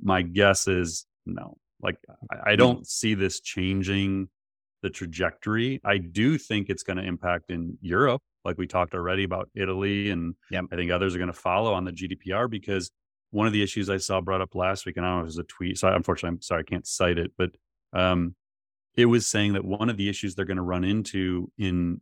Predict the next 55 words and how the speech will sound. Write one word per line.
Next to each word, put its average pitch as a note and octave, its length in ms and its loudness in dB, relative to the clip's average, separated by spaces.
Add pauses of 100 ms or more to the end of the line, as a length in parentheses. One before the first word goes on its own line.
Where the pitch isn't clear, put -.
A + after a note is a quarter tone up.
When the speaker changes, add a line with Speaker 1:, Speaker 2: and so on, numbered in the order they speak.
(160)
Speaker 1:
Europe G2+ 500 2 (160)
is F#2 400 0
that F#2 220 -2
you F#2+ 140 -6
have G2 500 2
to, F#2 260 -2
and F#2 120 0
I F#2 60 -2
think G2+ 160 -4
even F2+ 160 -4
related F2 280 -4
to E2+ 80 -12
G F2+ 120 -6
D F2 100 -4
P - 120 -2
R, G2 160 4 (320)
you G#2 100 4
have G#2 360 4
to A#2 80 2
be G2 240 2
able F#2 360 0 (140)
to, F2+ 520 0 (500)
um, F2 640 -2
request G2+ 640 2
your F#2+ 220 2
data F#2 680 -2 (300)
back G#2 320 0
or - 60 -6
Speaker 2:
Mm-hmm. F2+ 200 0
Speaker 1:
not F#2+ 200 0
be F#2+ 100 -4
used. F#2+ 580 -2
Well, G2+ 220 4
if F#2+ 160 -4
it, A2+ 160 0 (480)
if G2 140 0
it's A2+ 220 0
trained B2 440 2
on G2 120 2
something F#2 300 -4
I F#2+ 120 2
put F#2+ 180 -2
out F#2 100 0
into F2 140 -10
the F2 100 -8
world, F2+ 500 0
they G2+ 120 0
can't B2+ 240 -2
go G2+ 100 0
into G2+ 140 2
that F#2 180 0
language F#2+ 320 -2
model F2+ 220 -2
and F2 100 -6
get F#2+ 140 -4